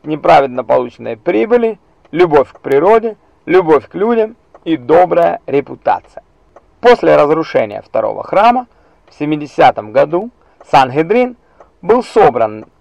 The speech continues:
в Явне, а после поражения восстания Бар-Кохбы в различных галилейских городах Сангедрин распущен, видимо, по римскому указу около четыреста двадцать пятого года.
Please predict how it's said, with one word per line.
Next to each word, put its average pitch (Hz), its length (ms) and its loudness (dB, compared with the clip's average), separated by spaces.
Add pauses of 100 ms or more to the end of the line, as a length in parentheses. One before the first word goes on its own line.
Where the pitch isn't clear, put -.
(120)
в - 80 -20
Явне, 147 560 2 (300)
а 127 120 2
после 117 300 -6
поражения 127 580 0
восстания 117 600 0
Бар-Кохбы 202 720 0 (340)
в 131 80 -4
различных 208 560 0
галилейских 185 640 -2
городах 180 540 0 (380)
Сангедрин 165 680 0 (320)
распущен, 240 640 0
видимо, 226 340 -2
по 226 140 2
римскому 220 440 -2
указу - 640 -2 (440)
около 202 420 2 (260)
четыреста 254 540 0
двадцать 214 400 0
пятого 185 480 2
года. 135 400 -10